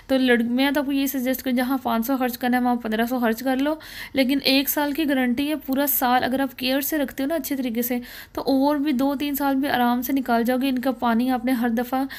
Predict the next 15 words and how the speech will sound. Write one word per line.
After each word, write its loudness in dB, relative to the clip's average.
यूज़ 4
करने 0
से -2
पहले 2
और 2
यूज़ 4
करने 0
के -4
बाद 0
चेंज 0
करके 0
रखना -2
है, -4
ठीक -6
है। -4